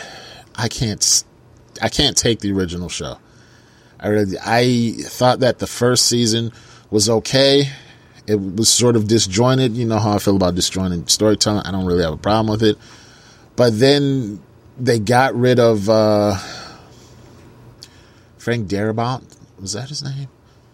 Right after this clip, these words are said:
I don't know. But they got rid of the showrunner, and they brought in some, uh, some other people who decided to slow things down and tell a very well-crafted story built upon going from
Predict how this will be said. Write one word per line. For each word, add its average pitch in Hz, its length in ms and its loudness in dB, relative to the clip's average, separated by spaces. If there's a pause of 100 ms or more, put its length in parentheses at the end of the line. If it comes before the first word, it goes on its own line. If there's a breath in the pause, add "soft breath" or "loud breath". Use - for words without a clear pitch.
(440 soft breath)
I - 80 -8
don't 73 140 -10
know. 69 80 -16 (360 loud breath)
But 113 160 2
they - 80 -2
got 151 220 4
rid 151 120 6
of 135 60 -2
the 127 60 0
showrunner, 104 520 0
and 87 100 -8
they 110 60 2
brought 127 240 2
in 135 80 0
some, 110 280 0
uh, 104 220 0 (100)
some 120 220 0
other 107 160 4
people 98 300 -2
who 98 280 2
decided 98 560 0
to 98 180 -2
slow 82 300 -2
things 107 340 0
down 101 380 2
and 87 100 -4
tell 92 220 0
a 92 100 -2 (400 loud breath)
very 104 460 2
well-crafted 98 1040 0 (560 loud breath)
story 98 440 4
built 92 400 -2
upon 101 540 0 (840 loud breath)
going 101 200 -2
from 98 340 -2